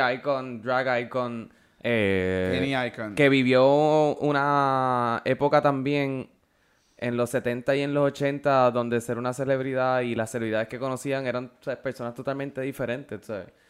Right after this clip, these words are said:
Speaker 1: De seguro él, tú te sientas a hablar y él te empieza a decir, "Ay, esa vez que estaba jangueando con Sharon, yo no sé
Speaker 2: Bueno,
Speaker 1: dónde,
Speaker 2: como la
Speaker 1: fucking
Speaker 2: famosa
Speaker 1: dónde".
Speaker 2: foto con este, con
Speaker 1: Con
Speaker 2: Kurt
Speaker 1: Nirvana.
Speaker 2: Cobain y con, es con Kurt Cobain y con este
Speaker 1: Con
Speaker 2: hombre.
Speaker 1: Nirvana completo.
Speaker 2: Exacto.
Speaker 1: Con Nirvana completo.
Speaker 2: Este, ¿y a dónde, y dónde janguearías con él?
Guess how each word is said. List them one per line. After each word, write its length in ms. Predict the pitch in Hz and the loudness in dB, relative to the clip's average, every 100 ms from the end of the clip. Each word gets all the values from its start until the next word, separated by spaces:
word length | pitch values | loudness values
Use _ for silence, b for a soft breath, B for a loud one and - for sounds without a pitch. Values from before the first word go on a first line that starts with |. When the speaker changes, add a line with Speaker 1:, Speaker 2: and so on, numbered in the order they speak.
| 131 b - | -20 b -12
Speaker 1:
De 80 | |
seguro 460 | 117 127 107 113 123 | -4 -2 -2 0 0
él, 100 | 127 | 0
tú 120 | 147 | -4
te 100 | 147 | -2
sientas 480 | 147 156 151 156 151 | -2 0 0 2 4
a 60 | 143 | 6
hablar 200 | 151 156 | 6 4
y 20 | |
él 180 | 143 131 | 4 0
te 100 | 143 | -2
empieza 300 | 135 147 151 | -2 -2 0
a 40 | |
decir, 180 | 143 151 | 0 2
"Ay, 260 | 170 170 143 | 2 2 0
esa 220 | 131 151 | 0 2
vez 160 | 147 151 | 2 0
que 160 | 160 | -2
estaba 320 | 147 143 131 | -2 -2 -2
jangueando 480 | 143 143 131 135 139 | -2 -4 -6 -6 -6
con 160 | 139 127 | -6 -10
Sharon, 560 | - 135 131 135 127 | -10 -6 -2 -2 -4
yo 100 | 123 | -4
no 100 | 127 | -6
sé 60 | 123 107 | -4 -2
Speaker 2:
Bueno, 60 | 107 | 0
Speaker 1:
dónde, 120 | 143 | 2
Speaker 2:
como 140 | 131 | 4
la 80 | 120 | 4
Speaker 1:
fucking 280 | 120 117 117 | 4 2 4
Speaker 2:
famosa 80 | 135 | 4
Speaker 1:
dónde". 240 | 135 139 | 4 4
Speaker 2:
foto 100 | 143 | 6
con 340 | 143 139 135 | 6 4 2
este, 220 | 135 127 135 | 0 -4 0
con 120 | 135 | 0
Speaker 1:
Con 100 | 131 | 4
Speaker 2:
Kurt 160 | 131 | 2
Speaker 1:
Nirvana. 180 | 120 131 | 4 4
Speaker 2:
Cobain 260 | 127 131 143 | 4 4 2
y 140 | 147 | 2
con, 600 | 147 139 139 135 135 123 - | 2 4 4 2 -2 -4 -4
es 80 | |
con 120 | 131 143 | -4 -2
Kurt 120 | 131 | 0
Cobain 280 | 135 131 143 | 2 2 0
y 80 | 151 | 2
con 200 | 151 135 | 2 2
este 80 | 127 | 0
Speaker 1:
Con 120 | 123 | 2
Speaker 2:
hombre. 160 | 131 | 2
Speaker 1:
Nirvana 300 | 120 110 113 | 4 4 2
completo. 340 | 143 156 127 135 | 0 0 -2 -2
Speaker 2:
Exacto. 360 | 131 139 131 117 - - | 0 0 0 -4 -6 -12
Speaker 1:
Con 120 | 107 | -8
Nirvana 340 | 107 98 107 | -4 -2 -2
completo. 420 | 131 143 143 156 120 _ _ _ _ | -4 -4 -6 -8 -12 _ _ _ _
Speaker 2:
Este, 640 | - 143 135 - 143 143 | -2 0 -2 0 2 4
¿y 80 | 147 | 6
a 60 | 151 | 6
dónde, 260 | 147 170 | 6 6
y 60 | 165 | 6
dónde 180 | 156 160 | 6 4
janguearías 480 | 165 170 160 160 147 | 2 2 2 0 -2
con 200 | 147 | -6
él? 100 | 117 | -8